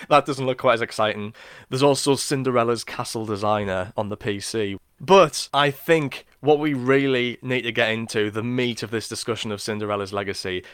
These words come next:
is going to be its sequels and remakes, because it is the first movie that we've looked at that's had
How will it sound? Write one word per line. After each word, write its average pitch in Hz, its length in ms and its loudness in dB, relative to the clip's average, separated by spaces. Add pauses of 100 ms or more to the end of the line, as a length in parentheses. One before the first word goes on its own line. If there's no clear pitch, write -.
is 104 140 -6
going 104 240 -4
to 92 80 -8
be 98 140 -2
its 95 160 -6
sequels 95 400 -8
and 92 120 -10
remakes, 95 460 -8
because 104 800 -4 (240)
it 123 200 -2
is 113 340 -4
the 120 140 -6
first 139 540 2
movie 143 320 0
that 127 120 0
we've 117 200 -2
looked 113 320 -4
at 110 200 2
that's 107 260 -6
had 104 380 -2